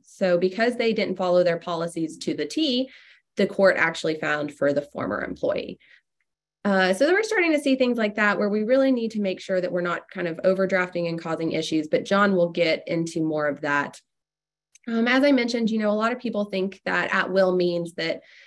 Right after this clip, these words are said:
they can fire anyone for any reason at all, so long as it's not any legal reason. But what we're seeing is, um, a lot of at will exceptions. So you guys know kind of the big ones. We've got Title seven, which protects race, religion,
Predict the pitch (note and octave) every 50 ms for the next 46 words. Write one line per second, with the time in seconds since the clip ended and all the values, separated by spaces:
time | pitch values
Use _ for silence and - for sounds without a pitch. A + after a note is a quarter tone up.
0 | - - _ _ - G3 F#3+ G3 F3 E3 E3 - A#3 A#3 A#3 A#3+ A#3 A3+ A3+ A3
1 | G#3+ G#3+ G3+ G3 F#3+ F#3+ F#3 F#3 F#3 - - - - F#3 - A#3+ B3+ A#3+ A3+ G#3+
2 | G#3 G3+ F#3 F3+ E3+ E3 E3 E3 E3 E3 - F3+ E3+ E3 E3 D#3+ D#3+ D#3+ D#3 D3
3 | - - - D#3 C#3+ - - C3+ C#3 C#3 D3 D3 D#3 F#3 G#3+ G3+ F3+ D#3 D3 D3
4 | C#3 C#3 E3+ E3 E3+ G3 G3 - _ _ _ _ _ - G3+ F#3+ F#3+ G#3 G3+ G#3
5 | A3 A3+ A3 A3+ G#3 F#3+ F#3+ F#3+ F#3+ F#3+ - - - F3 E3+ E3+ E3+ E3 E3 D#3+
6 | - _ _ _ _ _ _ - F3+ E3 D#3 - - F#3 F#3 F#3 - _ _ _
7 | _ E3+ E3 D#3 E3 E3 F3 F3 F3 E3 - - - - - - - - - -
8 | - - - - - - - - - F3+ F3+ - G#3 G#3 G#3+ G#3+ A#3 A3+ A#3 A3
9 | A3 A3 G#3+ G3 F#3+ F#3+ F3+ F3+ F3+ F#3 G3 - G#3+ F#3+ F#3 F3+ E3+ E3 D#3+ D#3
10 | E3 E3 E3 E3 F3 E3+ F3 F3+ F3+ - - G3+ G3+ G#3 G#3+ G#3+ - C4+ B3+ A3
11 | F#3+ E3 C#3+ - - - - - F3 E3+ - E3 - - - E3 E3 D#3+ E3+ E3
12 | - - - _ _ _ - F3 D#3+ D#3 D#3 D#3 D#3+ D#3 D3+ D#3 D#3